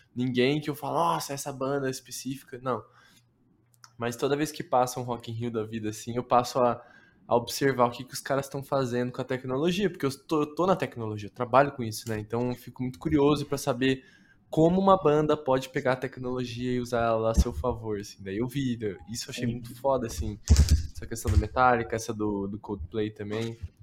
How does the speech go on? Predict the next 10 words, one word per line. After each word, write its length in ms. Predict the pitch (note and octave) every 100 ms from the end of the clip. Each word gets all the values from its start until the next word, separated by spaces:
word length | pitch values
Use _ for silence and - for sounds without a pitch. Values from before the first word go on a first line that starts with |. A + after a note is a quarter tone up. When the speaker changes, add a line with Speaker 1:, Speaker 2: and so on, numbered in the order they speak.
| - - - -
Speaker 1:
E 80 | B2
aí 80 | B2
a 40 |
gente 200 | B2 C3
até 140 | C#3+ C#3+
pensa, 400 | D#3+ D3+ D3 B2+
né? 200 | B2 A#2+ - _ _ _ _ _ _
Existem 360 | B2 A#2+ B2 D3
os 100 | C3+
momentos 920 | D3 C#3 B2 C3+ C#3+ E3+ D3 - -